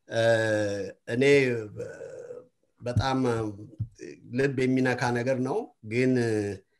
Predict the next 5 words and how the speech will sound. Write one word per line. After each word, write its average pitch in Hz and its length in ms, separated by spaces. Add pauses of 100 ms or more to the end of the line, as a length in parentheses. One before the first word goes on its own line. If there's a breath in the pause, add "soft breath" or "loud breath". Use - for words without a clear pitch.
(560)
እ፣ - 140 (1600)
ሁልጊዜ 156 460
ሁላችንም 151 600
አሁን 131 280 (140)
ይሄንን 123 420